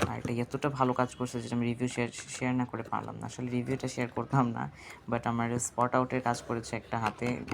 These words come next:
যে অ্যালার্জির যে স্পটটা পড়ে। তো then আমি এটা রিভিউ করি। So এরকম একটা কন্টেনার, কার্ডবোর্ড প্যাকেজিংয়ের ভিতরে, এরকম একটা প্লাস্টিক কন্টেনারের ভিতরে আসলে প্রোডাক্টটা থাকে। এটা প্রোডাক্টের একটা নিলে খুবই, এটা খুবই লিকুইডই হয়। আমি যদি একটু শেক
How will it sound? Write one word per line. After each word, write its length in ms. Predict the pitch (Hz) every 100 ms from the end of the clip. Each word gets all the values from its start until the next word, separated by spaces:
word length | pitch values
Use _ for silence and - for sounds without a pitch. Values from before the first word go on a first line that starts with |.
| - -
যে 80 | -
অ্যালার্জির 440 | - 110 110 113 113
যে 140 | -
স্পটটা 440 | 117 - 104 - 113
পড়ে। 200 | 107 107 - - - -
তো 100 | -
then 180 | 117 131
আমি 140 | 131 120
এটা 120 | 117
রিভিউ 280 | 113 110 95
করি। 180 | 117
So 120 | 135 135
এরকম 200 | 127 131
একটা 180 | 127 127
কন্টেনার, 460 | 127 120 123 123 123
কার্ডবোর্ড 380 | 117 117 127 127
প্যাকেজিংয়ের 460 | 127 135 131 135
ভিতরে, 300 | 131 131 147
এরকম 200 | 165 131
একটা 160 | 117 120
প্লাস্টিক 400 | - 120 - 123
কন্টেনারের 420 | 123 120 117 117
ভিতরে 320 | 117 120 110 117
আসলে 200 | 120 113
প্রোডাক্টটা 480 | 117 110 104 -
থাকে। 340 | 123 123 113 143 156 - - - - -
এটা 120 | 123
প্রোডাক্টের 640 | - 127 127 131 135 127 101 -
একটা 280 | - 131 -
নিলে 200 | 139 135
খুবই, 200 | 139 135
এটা 120 | 135
খুবই 220 | 139 156 156
লিকুইডই 500 | 131 127 143 143 139
হয়। 280 | 123 123 - -
আমি 280 | 117 117 117
যদি 140 | 120
একটু 260 | 123 - 131
শেক 240 | - 135